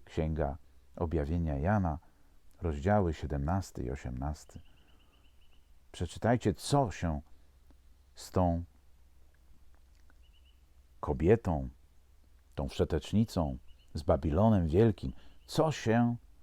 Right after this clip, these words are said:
z tym systemem stanie. Jak zobaczycie wypadki, które w tej chwili, w dniach dzisiejszych się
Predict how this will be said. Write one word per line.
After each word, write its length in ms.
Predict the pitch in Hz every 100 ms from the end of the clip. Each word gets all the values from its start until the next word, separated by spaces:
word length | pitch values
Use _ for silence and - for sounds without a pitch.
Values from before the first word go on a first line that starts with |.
| - - - -
z 140 | -
tym 220 | - 107
systemem 760 | 107 73 - - 104 80 69 67 - - _ _ - -
stanie. 580 | - - 95 85 67 65 - - - - -
Jak 140 | 117
zobaczycie 420 | 127 135 - -
wypadki, 640 | 123 - 151 - - - - - - - - - - - - - - - -
które 340 | - - 120 110
w 80 |
tej 180 | - 151
chwili, 480 | 131 - 196 98 73
w 60 | 71
dniach 200 | 143 139
dzisiejszych 720 | 123 - 185 185 - 73 -
się 280 | - 101